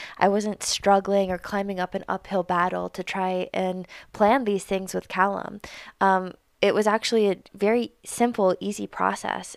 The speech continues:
Perhaps if I felt like I was really struggling and forcing this meeting to happen, then it would make more sense for us to not see each other in October and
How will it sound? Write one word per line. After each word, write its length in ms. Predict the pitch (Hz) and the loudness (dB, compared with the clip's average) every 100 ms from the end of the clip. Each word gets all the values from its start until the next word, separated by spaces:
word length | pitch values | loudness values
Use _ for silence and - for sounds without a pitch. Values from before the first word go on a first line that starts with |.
| - | -6
Perhaps 420 | 240 226 233 - | -4 0 -2 -2
if 140 | 254 247 | -2 -2
I 80 | 226 | -2
felt 320 | - 190 - | 0 -2 -2
like 180 | 185 185 | -4 -4
I 120 | 185 | -6
was 200 | 180 180 | -6 -4
really 220 | 185 180 | -4 -4
struggling 640 | - - 180 180 175 170 | -6 -2 -2 0 -2 -4
and 160 | 170 170 | -8 -10
forcing 480 | - 185 180 180 175 | 0 0 0 -6 -4
this 220 | 170 - | -6 -4
meeting 320 | 185 180 170 | -4 -4 -6
to 100 | - | -6
happen, 640 | - 185 190 - - 196 - - - - | -4 -2 -4 -6 -12 -14 -16 -20 -6 2
then 180 | 190 | 2
it 100 | 185 | 2
would 200 | 190 185 | 0 0
make 320 | 190 190 180 185 | 2 -2 -2 -2
more 200 | 180 170 | -2 -2
sense 360 | 190 180 - | -4 -6 -6
for 260 | - 175 - | -2 0 2
us 300 | 170 165 - | 0 0 -6
to 100 | 185 | -6
not 280 | 175 170 - | -4 -4 -6
see 160 | - | -8
each 180 | 190 185 | -6 -6
other 220 | 175 175 170 | -6 -6 -6
in 100 | 170 | -6
October 500 | 165 - 180 175 165 | -8 -2 -2 0 -4
and 180 | 170 | -6